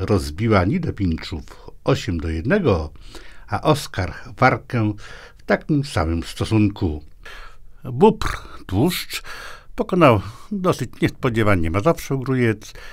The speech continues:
siedem do trzech. A Drogowiec Jedlińsk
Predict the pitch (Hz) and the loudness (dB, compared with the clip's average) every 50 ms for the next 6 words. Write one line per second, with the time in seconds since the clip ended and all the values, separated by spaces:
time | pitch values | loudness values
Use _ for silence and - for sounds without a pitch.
0 | - - - - - 220 190 151 143 127 120 110 - - - - 87 85 78 67 | -14 -10 -4 0 4 4 6 6 6 4 4 0 -4 -8 -6 -2 0 0 0 0
1 | - - - - - - - 104 78 - - - - - - - - - - - | -4 -10 -10 -6 0 4 4 4 4 2 -6 -12 -12 -14 -16 -16 -16 -14 -14 -14
2 | - - - - - - - - - - - - - - - - - - - - | -12 -12 -14 -12 -12 -12 -12 -12 -14 -12 -12 -12 -12 -12 -14 -14 -14 -16 -8 -2
3 | - 156 151 127 107 98 85 101 104 107 120 117 - - 147 139 123 117 113 127 | -2 -2 0 2 0 2 2 2 2 2 0 -4 0 2 2 2 2 0 0 0
4 | 120 120 120 - - - - - | 2 2 0 -2 -6 -12 -14 -16